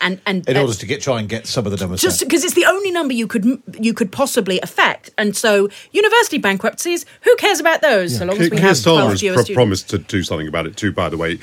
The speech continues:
Speaker 3: The only difference between the two of them is he's not actually implementing his policy. He's not yet Prime Minister. But
Speaker 2: Yeah, I
Speaker 3: he'll
Speaker 2: wanna
Speaker 3: have
Speaker 2: ask
Speaker 3: exactly
Speaker 2: about,
Speaker 3: this
Speaker 2: um,
Speaker 3: problem.
Speaker 2: on,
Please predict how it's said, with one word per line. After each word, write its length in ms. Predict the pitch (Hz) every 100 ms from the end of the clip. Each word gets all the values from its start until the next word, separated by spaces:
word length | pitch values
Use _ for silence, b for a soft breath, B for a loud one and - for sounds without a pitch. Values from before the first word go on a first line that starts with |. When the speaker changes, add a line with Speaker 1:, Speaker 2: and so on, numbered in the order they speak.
| B B
Speaker 3:
The 100 | 120
only 180 | 123 107
difference 340 | - 110 104
between 180 | - 104
the 60 | 87
two 160 | 107
of 60 | 98
them 100 | 85
is 140 | 82
he's 200 | - -
not 140 | 107 -
actually 300 | 95 - 90
implementing 460 | 95 - 76 73
his 100 | 78
policy. 300 | - 85 82
He's 120 | 87 85
not 160 | 90
yet 220 | 95 98
Prime 220 | - 92 92
Minister. 340 | 95 - - B B B
But 0 |
Speaker 2:
Yeah, 80 | -
I 40 | 113
Speaker 3:
he'll 120 | 139
Speaker 2:
wanna 120 | -
Speaker 3:
have 80 | -
Speaker 2:
ask 80 | -
Speaker 3:
exactly 240 | 151 127
Speaker 2:
about, 100 | 139
Speaker 3:
this 140 | 104 -
Speaker 2:
um, 220 | 139 131
Speaker 3:
problem. 120 | -
Speaker 2:
on, 280 | 160 165 170